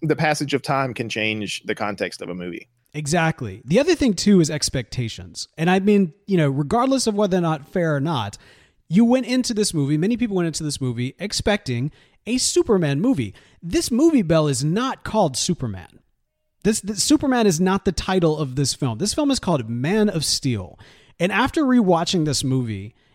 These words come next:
Speaker 2: it became very clear to me early on that the Man of Steel in reference here is not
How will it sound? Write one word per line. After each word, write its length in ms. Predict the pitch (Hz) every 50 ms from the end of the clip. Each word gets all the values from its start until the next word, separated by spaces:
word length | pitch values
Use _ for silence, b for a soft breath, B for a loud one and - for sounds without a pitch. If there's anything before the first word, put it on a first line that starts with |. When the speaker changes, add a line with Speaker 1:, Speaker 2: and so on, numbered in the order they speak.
| _ -
Speaker 2:
it 160 | 190 202 196
became 360 | 220 190 - 233 247 247 226
very 460 | 185 151 139 139 185 208 226 226 233
clear 280 | 185 - - 214 208 196
to 60 | 185
me 120 | 160 160 -
early 280 | - 165 165 160 156 143
on 200 | 139 139 139 131
that 120 | 127 113
the 80 | - 143
Man 340 | 143 147 160 170 202 220 233
of 100 | 233 170
Steel 480 | - - - - 190 196 196 190 180
in 220 | 160 143 139 139 127
reference 460 | 143 170 185 - - 170 151 - -
here 160 | 156 143 147
is 240 | - 147 135 120 135
not 400 | 139 135 160 175 185 185 180 -